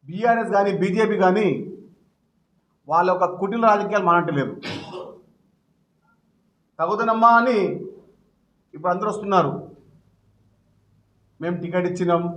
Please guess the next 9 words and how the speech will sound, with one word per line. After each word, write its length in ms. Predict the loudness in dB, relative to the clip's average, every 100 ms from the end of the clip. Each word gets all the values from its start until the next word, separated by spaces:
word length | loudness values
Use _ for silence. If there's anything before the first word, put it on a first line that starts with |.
| -12 -16 -20 _ _ _ _ _ _ _ _ _ _ _ _ _ _ _ _ _ -14
మేము 120 | -6
మత్స్యకారులకు 420 | -6 -4 -2 0 -2
అది 140 | -2
చేస్తున్నాం" 420 | -4 -2 0 0 -2 -10 -16 _ _ -14
అని 140 | -6 -4
ఈ 60 | -2
బీఆర్ఎస్ 400 | 0 4 4 2 0
నాయకులు, 300 | -2 -2
ఈ 80 | -4